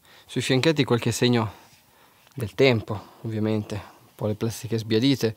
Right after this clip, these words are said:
è una moto che viene usata, non viene lasciata in garage a, ad ammuffire, no? È normale che ci sia un po' di spazzolata in più sull'alluminio. E sulla corona, che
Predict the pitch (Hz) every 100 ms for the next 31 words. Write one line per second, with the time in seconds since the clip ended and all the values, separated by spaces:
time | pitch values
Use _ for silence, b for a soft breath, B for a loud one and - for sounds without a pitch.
0 | B B B - 107 104 104 113 110 110
1 | 107 117 117 107 117 113 113 117 110 110
2 | 117 107 98 123 113 110 110 107 110 101
3 | 117 117 - _ _ - 113 113 113 107
4 | - 117 107 107 110 - B B B B
5 | - 107 110 B B B B B 113 107
6 | 101 123 120 107 123 - 113 123 107 98
7 | B B B _ 120 110 113 110 - 117
8 | - 127 113 117 117 113 123 - 120 117
9 | 113 117 113 113 107 - _ B B B
10 | _ _ B B B B _ 135 131 -
11 | 120 - 127 117 113 117 110 101